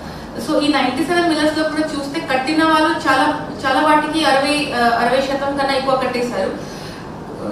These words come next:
క-, ఎవరైనా కట్టలేరు, వాళ్ళ ఇరవై శాతం, ముప్పై శాతం, ఎనిమిది శాతం అట్లా ఉన్నారు. దానివల్ల ఈ యావరేజ్ కొంచెం ఫార్టీ టూ పర్సెంట్కి వచ్చింది. సరే, ఎవరికి వాళ్ళ రీజన్స్ ఉంటుంది కాబట్టి దాన్ని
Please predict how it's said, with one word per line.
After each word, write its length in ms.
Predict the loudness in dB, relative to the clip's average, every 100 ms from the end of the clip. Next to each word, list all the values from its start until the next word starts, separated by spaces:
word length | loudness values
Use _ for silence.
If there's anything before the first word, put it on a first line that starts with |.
| -6 -6
క-, 340 | -4 -2 0
ఎవరైనా 340 | 2 4 6 4
కట్టలేరు, 500 | 2 2 4 4 2 2
వాళ్ళ 300 | 2 4 2
ఇరవై 360 | 0 0 0
శాతం, 580 | -2 0 0 0 -4 -6 -4
ముప్పై 220 | 0 0
శాతం, 340 | 0 -2 2
ఎనిమిది 340 | 4 4 4 2
శాతం 380 | 0 -2 -2
అట్లా 420 | 0 0 0 -2 -8 0
ఉన్నారు. 560 | 0 2 -2 -4 -8 -10 -8
దానివల్ల 540 | 2 4 6 6 4 6
ఈ 40 |
యావరేజ్ 460 | 6 6 4 2 2
కొంచెం 420 | 2 2 0 -2 -6 -10 -4 0
ఫార్టీ 200 | 2 2
టూ 160 | 0
పర్సెంట్కి 580 | 0 2 2 0 -4 -2
వచ్చింది. 440 | -2 -2 -2 -4 -8 -10 -14 -6
సరే, 140 | 0 0 0 -4 -6 -6 -2 2
ఎవరికి 340 | 2 4 4
వాళ్ళ 240 | 6 6
రీజన్స్ 360 | 4 0 -2 0
ఉంటుంది 400 | 0 -2 -2 0
కాబట్టి 420 | 2 2 2 -2
దాన్ని 320 | -4 -2 0